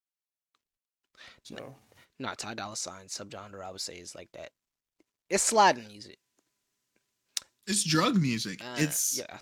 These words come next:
Speaker 2: yeah, that too.
Speaker 3: it's
Speaker 2: <laughs>
Speaker 3: you're the cool kid drug music. <laughs> 'Cause that's what he pers-, that's what he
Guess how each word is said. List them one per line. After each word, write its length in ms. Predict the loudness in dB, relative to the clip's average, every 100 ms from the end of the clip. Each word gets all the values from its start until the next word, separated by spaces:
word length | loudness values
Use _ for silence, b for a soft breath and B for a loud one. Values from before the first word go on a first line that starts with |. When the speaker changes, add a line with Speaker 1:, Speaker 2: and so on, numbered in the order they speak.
| -12
Speaker 2:
yeah, 140 | -10
that 100 | 0
too. 60 | 2
Speaker 3:
it's 420 | 2 2 2 2 -2 -4 -6
Speaker 2:
<laughs> 220 | -6 2
Speaker 3:
you're 200 | 4 6
the 120 | 4
cool 300 | 4 6 6
kid 260 | 6 4 4
drug 240 | 2 2
music. 480 | 2 -2 -4 -8 -12 _ _ _ _ _
<laughs> 380 | _ _ 0
'Cause 960 | 2 10 8 10 6 6 -10 -6 4 6
that's 180 | 6 4
what 100 | 2
he 80 | 4
pers-, 200 | 2 0 -4
that's 280 | -4 -4 -4
what 140 | -2
he 320 | 2 4 2